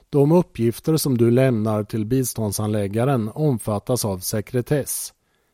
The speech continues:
Det betyder att biståndsanläggaren inte får berätta för någon annan vad du har sagt utan ditt tillstånd. Samtycke. Om du blir beviljad en insats behöver biståndsanläggaren skicka informationen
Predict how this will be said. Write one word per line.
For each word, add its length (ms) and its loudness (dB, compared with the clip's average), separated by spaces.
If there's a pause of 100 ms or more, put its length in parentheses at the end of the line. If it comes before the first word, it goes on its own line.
(180)
Det 80 -4
betyder 420 2
att 160 2
biståndsanläggaren 1120 0
inte 400 -2
får 160 0
berätta 460 0
för 100 -2
någon 360 2
annan 400 0
vad 140 2
du 60 -2
har 140 0
sagt 500 -8
utan 540 -2
ditt 260 -6
tillstånd. 720 -4 (1040)
Samtycke. 1000 -4 (1120)
Om 160 0
du 200 6
blir 280 2
beviljad 640 2
en 120 2
insats 600 -2
behöver 340 2
biståndsanläggaren 1080 0
skicka 300 -4
informationen 1000 -2